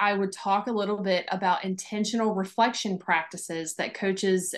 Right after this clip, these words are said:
and administrators and really anyone can use. So let's, let's kind of first situate ourselves and ask,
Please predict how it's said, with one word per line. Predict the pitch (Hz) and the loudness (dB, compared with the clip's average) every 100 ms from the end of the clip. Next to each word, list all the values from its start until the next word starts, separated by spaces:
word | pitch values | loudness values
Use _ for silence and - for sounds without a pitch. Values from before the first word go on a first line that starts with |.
| - | -8
and | 165 170 170 170 - | -6 0 0 0 -2
administrators | 180 180 185 185 190 196 190 | -4 -2 -4 0 0 2 0
and | 190 | 0
really | 247 330 - - | 0 -2 -4 -4
anyone | 180 170 156 156 156 160 170 _ - _ _ - | -4 -4 -2 -2 -2 -6 -18 _ -20 _ _ -4
can | 175 | -4
use. | 165 156 113 - - - _ _ _ _ _ _ _ _ - | -2 -4 -4 -8 -10 -10 _ _ _ _ _ _ _ _ -4
So | - 262 - - | 2 4 2 0
let's, | 233 302 - - - | 4 4 2 -4 0
let's | 247 254 | 0 0
kind | - 370 | 0 0
of | 370 | 0
first | - 247 247 | 2 4 4
situate | - 226 208 190 | 2 0 0 2
ourselves | 180 - 180 175 180 - | 0 2 2 2 0 -6
and | 190 | -6
ask, | 180 180 185 - | -2 0 -2 -4